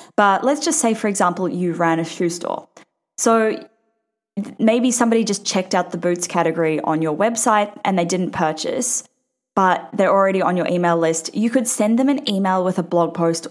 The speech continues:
all about the hottest styles of boots for this winter. How you'd achieve this would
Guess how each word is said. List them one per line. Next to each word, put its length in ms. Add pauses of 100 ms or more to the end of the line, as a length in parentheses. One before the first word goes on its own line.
all 160
about 300
the 60
hottest 380
styles 380
of 100
boots 320
for 80
this 200
winter. 320 (840)
How 260
you'd 240
achieve 360
this 260
would 340